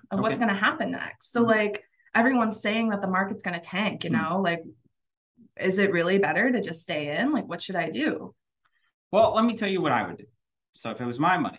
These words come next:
Speaker 2: right, I would consistently review my investments.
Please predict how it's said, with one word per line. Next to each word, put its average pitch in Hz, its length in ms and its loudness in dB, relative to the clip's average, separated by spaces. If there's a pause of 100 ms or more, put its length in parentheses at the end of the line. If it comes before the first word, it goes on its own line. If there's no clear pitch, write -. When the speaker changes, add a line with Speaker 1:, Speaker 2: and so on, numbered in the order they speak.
(120)
Speaker 2:
right, 107 200 -12 (800)
I 139 200 2
would 147 480 -2 (180)
consistently 165 600 -4
review 131 360 2
my 113 220 2
investments. - 720 -8